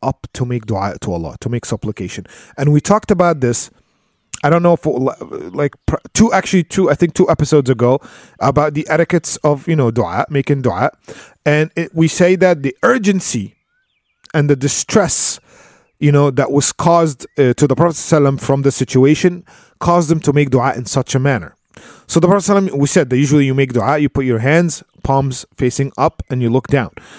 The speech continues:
But because it was an urgent and a very distressful situation, the Prophet sallam, you know, and we're all allowed to do that too in very, very distressful situation, raise our hands up, right? Palms facing each other and facing up in a little bit, and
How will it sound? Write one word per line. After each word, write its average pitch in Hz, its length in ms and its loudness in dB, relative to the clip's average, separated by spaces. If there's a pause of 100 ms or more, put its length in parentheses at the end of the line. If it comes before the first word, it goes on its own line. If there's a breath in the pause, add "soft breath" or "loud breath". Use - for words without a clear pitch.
(200 loud breath)
But 123 160 -2
because 147 380 2 (220)
it 165 80 2
was 147 260 2
an 139 120 0 (100)
urgent 175 500 2
and 131 160 -4
a 127 40 -4
very 170 200 2
distressful 151 560 -2
situation, 151 720 0 (380 loud breath)
the 127 100 -4
Prophet 151 220 0
sallam, 156 420 2
you 143 60 0
know, 143 80 0
and 151 160 4
we're 190 160 6
all 202 260 2
allowed 170 320 2
to - 80 -6
do 160 140 4
that 151 220 2
too 156 180 4
in 139 120 0
very, 143 300 2
very 135 220 2
distressful 127 440 -2
situation, 151 640 0 (440 soft breath)
raise 160 340 2
our 143 180 2
hands 151 320 2
up, 139 280 0 (420)
right? 131 360 -2
Palms 147 580 -2
facing 147 380 -6
each 139 220 -8
other 165 280 4
and 131 200 -4
facing 139 360 -4
up 135 160 -2
in 151 100 2
a 151 60 0
little 170 200 4
bit, 190 220 0 (720 loud breath)
and 139 360 0